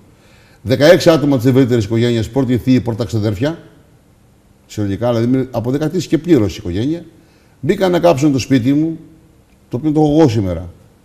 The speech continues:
Και επειδή μπήκαν γαλλικά βιβλία, του βάλαν και δυναμίτη, παρακαλώ. Λοιπόν, ε, με ενδιαφέρει, λοιπόν, με, με αφορά, είναι ιερό καθήκον,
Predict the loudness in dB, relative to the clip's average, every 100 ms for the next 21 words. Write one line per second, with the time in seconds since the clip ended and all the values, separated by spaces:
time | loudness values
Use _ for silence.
0 | _ _ _ -6 -4 0 2 0 0 0
1 | 0 0 0 0 0 0 0 0 0 0
2 | 0 0 -2 -6 -10 -12 -16 -20 _ _
3 | _ _ _ _ _ _ _ -20 -18 -18
4 | -20 -16 -8 -8 -4 -4 -4 -4 -6 -4
5 | -2 0 0 -2 0 2 2 0 -2 0
6 | 0 -2 -4 -4 -4 -2 2 4 4 4
7 | 0 -10 -20 _ _ -4 -2 -4 -2 0
8 | 0 0 -2 -4 -6 -4 -4